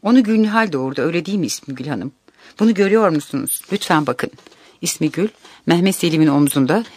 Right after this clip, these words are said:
Gülsema'daki lekenin aynını görünce hiç beklemediği bir anda yüzüne okkalı bir tokat yemiş gibi sarsıldı.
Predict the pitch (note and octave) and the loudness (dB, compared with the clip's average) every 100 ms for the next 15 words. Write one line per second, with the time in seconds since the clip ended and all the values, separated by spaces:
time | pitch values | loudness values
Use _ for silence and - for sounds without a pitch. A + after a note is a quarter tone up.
0 | - - F3+ F#3 E3+ D#3 D#3+ E3+ D#3 - | -10 -6 -2 2 2 4 2 0 -2 0
1 | D3+ - F3+ D#3+ C#3+ C#3 C#3+ C#3 E3 A3 | 0 2 2 2 2 2 2 2 2 0
2 | - - _ - - - E3+ - F#3+ D3 | 0 -14 _ -10 -4 -2 -2 0 0 2
3 | C#3 D3 C#3+ C#3+ D3+ G3+ E3+ F3+ G3+ F3+ | 2 4 4 4 4 2 2 2 2 0
4 | - G3+ F#3+ - E3+ F3+ - D3 D#3 - | 2 2 0 -4 -4 -4 -2 -2 -2 -2
5 | D3+ - B2 - B2+ A#2 A2 | -4 0 -2 -2 -8 -8 -12